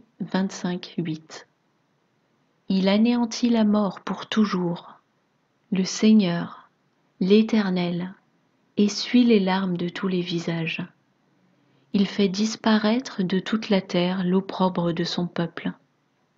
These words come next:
Ésaïe quarante et un, dix. Ne crains rien, car je suis avec toi.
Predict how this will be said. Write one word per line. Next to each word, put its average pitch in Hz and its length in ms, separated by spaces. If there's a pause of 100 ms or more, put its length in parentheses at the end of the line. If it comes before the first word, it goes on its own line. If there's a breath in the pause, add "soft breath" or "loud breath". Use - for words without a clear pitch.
(1400)
Ésaïe 180 600 (140)
quarante 196 400
et 180 120
un, 180 180
dix. 180 580 (1200)
Ne 226 180
crains 190 380
rien, 175 460 (880)
car 185 240
je 196 240
suis 220 560
avec 185 320
toi. 160 320